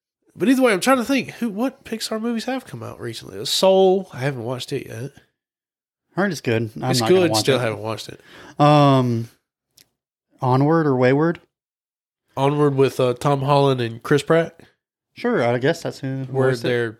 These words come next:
Speaker 2: They're
Speaker 1: elves,
Speaker 2: trolls and they're
Speaker 1: trolls.
Speaker 2: brothers.
Speaker 1: Yeah, that was actually
Speaker 2: That,
Speaker 1: a good movie.
Speaker 2: that
Speaker 1: That
Speaker 2: made
Speaker 1: was
Speaker 2: me
Speaker 1: actually a
Speaker 2: fucking
Speaker 1: good
Speaker 2: cry.
Speaker 1: movie. That, that
Speaker 2: It's
Speaker 1: was
Speaker 2: about time Pixar made a boy movie.
Speaker 1: That was a good movie.
Speaker 2: Yeah.
Speaker 1: Uh, yeah, I, I, okay, all right, I see where you're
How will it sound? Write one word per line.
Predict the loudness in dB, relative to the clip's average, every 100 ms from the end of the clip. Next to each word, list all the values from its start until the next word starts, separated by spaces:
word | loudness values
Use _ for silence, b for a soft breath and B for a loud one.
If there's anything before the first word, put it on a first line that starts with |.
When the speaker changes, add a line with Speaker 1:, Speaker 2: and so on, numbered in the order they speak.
| _ _ _ -6
Speaker 2:
They're | -4
Speaker 1:
elves, | 0 2 4 2 -2 -6
Speaker 2:
trolls |
and |
they're | -4 -2
Speaker 1:
trolls. | 0
Speaker 2:
brothers. | 0 0 -2 0
Speaker 1:
Yeah, | 0 0 0
that | 0
was | 2
actually | 2
Speaker 2:
That, | 2
Speaker 1:
a |
good | 2 0
movie. | 0
Speaker 2:
that | 2
Speaker 1:
That | 2
Speaker 2:
made |
Speaker 1:
was | 2
Speaker 2:
me | 0
Speaker 1:
actually | 0
a | -2
Speaker 2:
fucking | 0
Speaker 1:
good |
Speaker 2:
cry. | 0 -2
Speaker 1:
movie. | -4 -12 -8
That, | -6
that | -4
Speaker 2:
It's | -4
Speaker 1:
was | -4 0
Speaker 2:
about | 2 2
time | 4 4 4
Pixar | -2 -4 -4
made | -2 -4
a |
boy | 0 4 4 2
movie. | -4 -8 -12
Speaker 1:
That | -4 -2
was | -2 -6
a |
good | -10 -12
movie. | -12 -14 -18 -20 _ -8
Speaker 2:
Yeah. | -6 -6 -10 -6
Speaker 1:
Uh, | 0 4 4 0 -4 _ _ _ _ _ _ _ _
yeah, | 2 2 0 -6
I, | -8 -6 -6
I, | -8 -8 -8 -6 -4 -4 -2 0
okay, | 0 0 0
all |
right, | 0 0
I | -2
see | -2
where |
you're | 0